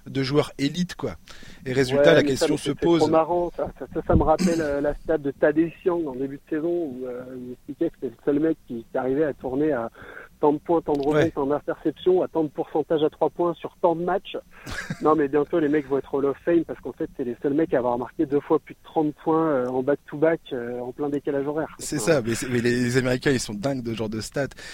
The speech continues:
Speaker 1: Et il y a, il y a aussi un
Speaker 2: Ah,
Speaker 1: autre
Speaker 2: non.
Speaker 1: exemple que, que j'ai trouvé, c'est, euh, Casey Jones, euh, légende des Boston Celtics,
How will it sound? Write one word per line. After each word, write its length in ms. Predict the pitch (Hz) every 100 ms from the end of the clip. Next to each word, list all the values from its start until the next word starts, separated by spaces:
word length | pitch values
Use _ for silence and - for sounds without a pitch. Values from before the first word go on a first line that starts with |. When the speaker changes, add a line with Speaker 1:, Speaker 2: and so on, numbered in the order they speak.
| -
Speaker 1:
Et 60 | 139
il 20 |
y 60 |
a, 80 | 147
il 60 | 151
y 60 |
a 40 | 160
aussi 200 | 156 220
un 60 |
Speaker 2:
Ah, 40 | 196
Speaker 1:
autre 100 | 185
Speaker 2:
non. 40 |
Speaker 1:
exemple 240 | 185 180 180
que, 200 | 135 127
que 120 | 127
j'ai 140 | 127 131
trouvé, 400 | 143 147 170 208 - - - -
c'est, 360 | - 151 147
euh, 280 | 131 120 120 -
Casey 320 | - 185 170 147
Jones, 560 | 139 165 165 123 101 - 120
euh, 640 | 120 120 117 113 113 110
légende 420 | 120 139 143 156
des 100 | 131
Boston 340 | 123 127 143 127
Celtics, 480 | 139 127 - 147